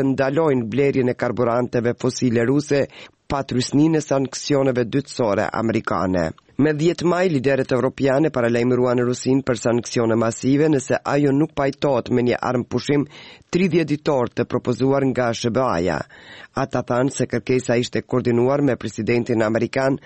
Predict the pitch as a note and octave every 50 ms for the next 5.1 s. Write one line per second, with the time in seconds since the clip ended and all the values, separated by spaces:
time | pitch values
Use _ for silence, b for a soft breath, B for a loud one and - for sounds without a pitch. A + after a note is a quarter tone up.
0 | B B B B B B - B2 B2 C#3 A#2+ A2 G#2 A2+ A2 - C3 B2 A2 G#2+
1 | A2+ - - - - b b b _ - F#3+ G3 - F#3+ F3+ F3+ F3 E3+ E3+ F3
2 | F3 F3 F3+ D#3+ C#3 B2+ - - B2+ A#2 A#2+ B2+ C3 B2+ - C3+ - - C3 -
3 | - A#2 B2+ B2+ - - C3+ C3 - - C#3+ C3+ - - C3 B2+ B2 A#2+ B2 A#2+
4 | B2 C3 B2+ C3 B2 - B2+ G#2+ B2+ B2 A#2+ A2 A#2 A2+ G#2 - C#3+ C3+ C3 C#3
5 | D3 D#3